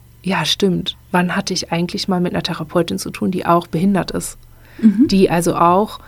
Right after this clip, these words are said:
Speaker 1: versteht, dass Behinderung nicht nur, ah, ich kann was nicht ist,
Speaker 2: Mhm.
Speaker 1: sondern eben auch die permanente Konfrontation damit, dass die Gesellschaft dich nicht haben will,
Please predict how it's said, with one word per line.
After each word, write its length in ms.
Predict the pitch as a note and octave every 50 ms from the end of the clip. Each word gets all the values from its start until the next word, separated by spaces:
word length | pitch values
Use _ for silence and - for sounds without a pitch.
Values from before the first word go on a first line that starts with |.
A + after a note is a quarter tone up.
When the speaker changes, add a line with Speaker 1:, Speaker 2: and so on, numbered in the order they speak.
| - -
Speaker 1:
versteht, 600 | - - F3 D#3 - - - A#3+ A#3 A#3 G#3+ -
dass 140 | E3+ D3+ -
Behinderung 580 | - D#3+ E3+ F#3+ G3 G3 G3 F3+ E3+ F3 F3 E3+
nicht 240 | F#3 G3 G3 - G3+
nur, 200 | F#3+ F#3 - -
ah, 100 | E3+ D#3+
ich 100 | D#3 -
kann 280 | - - - A3+ A#3+ G3
was 200 | E3+ D3+ - -
nicht 300 | E3+ E3+ - - - -
ist, 320 | E3 E3 - - - - - - -
Speaker 2:
Mhm. 240 | - G3+ F#3 A3+ C#4+ - -
Speaker 1:
sondern 360 | - - F#3+ F#3 F3+ F3 E3+ -
eben 240 | F#3 F3 F3 - -
auch 180 | F3+ G3 F#3+ -
die 100 | - F#3
permanente 1040 | - - - - G#3 A#3+ A#3+ A#3+ A3 G#3 G3+ G3 G3 - - - G3+ G3+ G3 G#3+ - _ _ _ _ _ _
Konfrontation 720 | - - - G3 F#3+ - G3 F3 F3+ E3+ - - G3+ G#3 G#3+
damit, 300 | G#3 G3 F#3+ F#3+ - F#3
dass 80 | F3
die 100 | - F3+
Gesellschaft 480 | E3 E3+ E3+ F3+ F3+ - - F#3+ - -
dich 140 | F3+ - -
nicht 160 | E3+ - -
haben 280 | F#3+ G#3 A3 F#3 E3 E3
will, 240 | D#3 E3 F3 F3